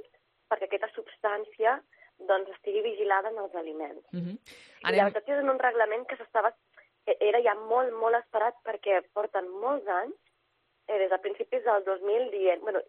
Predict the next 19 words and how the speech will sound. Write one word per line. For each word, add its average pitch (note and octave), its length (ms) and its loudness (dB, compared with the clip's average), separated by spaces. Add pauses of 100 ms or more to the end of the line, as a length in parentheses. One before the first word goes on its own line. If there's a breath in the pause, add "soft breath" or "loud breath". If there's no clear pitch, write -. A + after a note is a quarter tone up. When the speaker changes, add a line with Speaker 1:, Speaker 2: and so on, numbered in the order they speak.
(100)
Speaker 1:
ja G#3 160 2
abans G#3 280 -4
se - 60 -20
sabia, F#3 440 0 (460)
però F#3+ 380 2
porten, G#3+ 400 0 (340)
eh, F#3 260 4
els E3 180 0
investigadors, F#3+ 800 2 (420 soft breath)
eh, E3 640 2
dient, E3+ 560 2
"Eh, G3 300 -2
això G#3+ 560 0 (120)
s'ha G#3+ 80 -6
de F#3 100 0
vigilar F#3+ 540 0
perquè F3+ 280 2
és F3+ 60 -8
una G3+ 160 -4